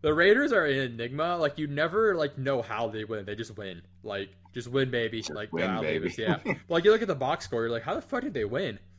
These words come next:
Speaker 1: Like, <laughs> I mean, this week it was obvious 'cause it's, like, the rush game and the defense, but you're like,
Speaker 2: Mm-hmm.
Speaker 1: "Huh?" Like,
Speaker 2: <laughs>
Speaker 1: like, Renfro and Aguilar and, like, B-, Devontae Booker? What? Like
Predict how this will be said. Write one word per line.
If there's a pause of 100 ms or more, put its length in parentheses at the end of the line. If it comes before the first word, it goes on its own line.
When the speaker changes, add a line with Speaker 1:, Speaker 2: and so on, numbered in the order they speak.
Speaker 1:
Like, (460)
<laughs>
I
mean,
this
week
it
was
obvious
'cause
it's,
like,
the
rush
game
and
the
defense,
but
you're
like, (440)
Speaker 2:
Mm-hmm.
Speaker 1:
"Huh?" (260)
Like, (100)
Speaker 2:
<laughs>
Speaker 1:
like, (460)
Renfro
and
Aguilar (180)
and,
like,
B-,
Devontae
Booker?
What?
Like